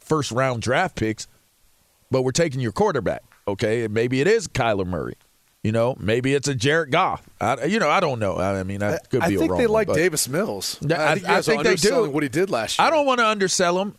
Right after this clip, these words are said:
Speaker 1: I, I'm just
Speaker 2: Yeah.
Speaker 1: saying, if, if you like Davis Mills that much, then,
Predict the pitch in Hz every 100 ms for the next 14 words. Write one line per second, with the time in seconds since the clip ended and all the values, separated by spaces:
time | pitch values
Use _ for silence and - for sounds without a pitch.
0 | - 185 - 208 196 196 - 208 180 123
1 | - _ _ _ _ 202 208 - - 208
2 | 151 220 302 240 277 196 220 240 220 208
3 | 208 226 208 143 143 208 180 202 262 -
4 | - - _ _ _ _ _ _ _ _
5 | _ - 202 214 202 196 175 139